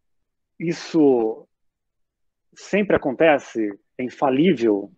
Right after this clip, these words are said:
A floresta tem um acero natural que é infalível? A resposta é não.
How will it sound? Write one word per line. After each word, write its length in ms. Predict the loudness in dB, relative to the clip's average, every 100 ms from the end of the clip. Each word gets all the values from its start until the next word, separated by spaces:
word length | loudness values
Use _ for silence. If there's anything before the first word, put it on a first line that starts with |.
| -16
A 60 |
floresta 540 | -4 2 6 4 4 -4
tem 560 | 4 6 6 4 0 -8 _ _ -2
um 140 | 0
acero 760 | 0 -2 4 6 8 6 2 -4 _ _ _ _ _ _ _
natural 760 | -6 -4 2 4 6 4 0 -8 _ _ -2
que 60 |
é 40 | -2
infalível? 720 | 0 0 4 4 2 -6 -12 _ _ _ -10
A 60 |
resposta 580 | -8 0 2 2 0 -6
é 80 | 0
não. 400 | 4 4 4 0